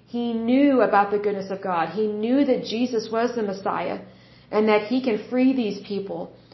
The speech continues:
from their sins and free them from any kind of tyranny so that they can have a better and blessed life. So even in his misery,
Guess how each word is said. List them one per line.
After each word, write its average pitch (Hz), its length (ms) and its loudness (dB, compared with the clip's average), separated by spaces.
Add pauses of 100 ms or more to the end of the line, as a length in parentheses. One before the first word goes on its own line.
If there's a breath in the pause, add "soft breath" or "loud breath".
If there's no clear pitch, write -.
(120 loud breath)
from 226 220 0
their 254 140 4
sins 214 540 -2 (380 loud breath)
and 214 240 -2
free 254 220 2
them 254 120 2
from 208 120 2
any 262 240 0
kind 254 200 -2
of 214 60 0
tyranny 240 640 0
so 202 140 -2
that 202 100 -2
they 226 120 -2
can 233 120 -4
have 214 140 -4
a 208 80 2
better 202 340 0
and 208 80 -2
blessed 196 380 -4
life. 180 320 -4
So - 180 -4
even 330 320 4
in 277 120 4
his 254 200 0
misery, 208 720 -4